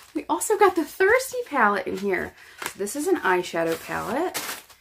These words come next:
And these colors are just so pretty. There's neutrals and super, super brights in here too.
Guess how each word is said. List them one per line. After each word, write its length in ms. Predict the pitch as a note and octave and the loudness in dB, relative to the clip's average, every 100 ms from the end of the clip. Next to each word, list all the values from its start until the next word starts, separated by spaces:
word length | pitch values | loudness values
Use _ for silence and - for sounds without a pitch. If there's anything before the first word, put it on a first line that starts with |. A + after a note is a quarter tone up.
| _ _ _ _ - | _ _ _ _ -14
And 320 | G#3+ G#3 G3+ | -10 -8 -8
these 140 | F#3+ | -10
colors 300 | - G#3+ G#3+ | -10 -6 -4
are 60 | F#3 | -6
just 200 | F#3 - | -8 -6
so 520 | - - F3+ F#3 F#3 | -6 -6 -6 -4 -4
pretty. 260 | F3+ G3 F3+ | -2 -2 0
There's 180 | D3 G#3+ | 0 0
neutrals 400 | A3+ A#3+ C4+ G#3 | 0 2 0 2
and 100 | F3 | -2
super, 360 | - A3+ G#3 | -4 -8 -6
super 240 | - F#3 E3 | -4 -4 -2
brights 320 | D#3+ D3 - | -2 -4 -8
in 60 | |
here 140 | E3+ - | -10 -10
too. 280 | - - | -8 -10